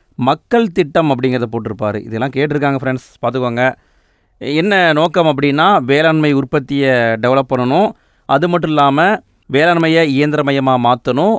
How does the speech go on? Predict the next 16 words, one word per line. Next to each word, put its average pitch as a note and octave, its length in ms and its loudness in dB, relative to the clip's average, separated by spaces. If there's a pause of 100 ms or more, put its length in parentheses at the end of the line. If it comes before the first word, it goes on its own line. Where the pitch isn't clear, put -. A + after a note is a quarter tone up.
நுகர்வு D#3 500 2
பொருட்களை C#3+ 440 0
அரசே C#3+ 400 0
வழங்கணும் A#2+ 440 -4
அப்படிங்கிறது A2 340 -8
அந்த C3+ 180 -4
திட்டம். G2+ 360 -10 (400)
அதுக்கு C#3+ 280 0
அடுத்தது D3+ 260 -2
பார்த்தீங்கன்னா, C3+ 380 0
ஜெயபிரகாஷ் C3+ 540 -2
நாராயணன் A#2+ 520 0
திட்டம். A#2 340 -8
ஆயிரத்தி B2 340 0
தொள்ளாயிரத்தி A#2 260 -2
ஐம்பதுல A#2+ 320 0